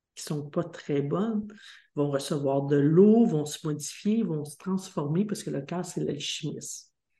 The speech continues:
Eux ont tous les outils. C'est vraiment ce qu'ils apprennent à l'école pour faire ça. Et ça, c'est unique. Donc ça, c'est, c'est super important aussi. Et,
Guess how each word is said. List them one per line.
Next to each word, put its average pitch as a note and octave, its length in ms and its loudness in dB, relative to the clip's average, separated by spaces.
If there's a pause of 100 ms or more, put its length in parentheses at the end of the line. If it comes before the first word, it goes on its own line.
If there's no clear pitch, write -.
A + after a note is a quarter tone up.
(840)
Eux A3+ 380 8
ont D#3+ 280 0 (640)
tous A#3 240 4
les D3+ 260 0
outils. - 480 -8 (100)
C'est - 180 2
vraiment F#3 280 6
ce F#3+ 100 -4
qu'ils - 160 2
apprennent C#3+ 380 -6
à - 80 -12
l'école C#3+ 380 -14 (600)
pour D#3+ 140 -2
faire - 180 -6
ça. F3+ 200 0
Et E3+ 40 0
ça, - 160 0
c'est E3 420 0
unique. D#3+ 600 4 (720)
Donc D#3 200 0
ça, C4 120 0
c'est, - 380 0
c'est - 160 -4
super - 360 0
important D#3+ 560 -4
aussi. - 400 -12 (1600)
Et, G#3 520 8